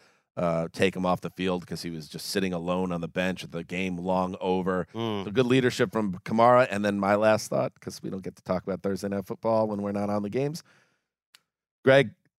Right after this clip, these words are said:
Speaker 1: Kamara's fascinating in this offense because he just gets the ball constantly, and Derek Carr, who's never been afraid of a check down, now has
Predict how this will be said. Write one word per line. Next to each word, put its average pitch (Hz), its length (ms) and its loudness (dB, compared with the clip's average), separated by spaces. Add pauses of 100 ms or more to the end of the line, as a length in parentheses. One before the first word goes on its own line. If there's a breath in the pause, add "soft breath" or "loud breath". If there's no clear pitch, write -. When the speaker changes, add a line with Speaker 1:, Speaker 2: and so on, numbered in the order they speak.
(180)
Speaker 1:
Kamara's 151 380 6
fascinating 151 600 6
in 147 60 6
this 139 120 4
offense 135 500 6
because 123 400 4
he 110 120 2
just 127 380 4
gets 113 320 4
the 123 120 2
ball 101 400 4
constantly, 147 800 -2
and 120 120 -2
Derek 113 280 6
Carr, 123 320 6
who's 113 220 2
never 110 200 4
been 113 140 0
afraid 110 260 0
of 113 80 2
a 98 60 -4
check 113 300 2
down, 127 220 2
now 110 220 4
has 104 280 2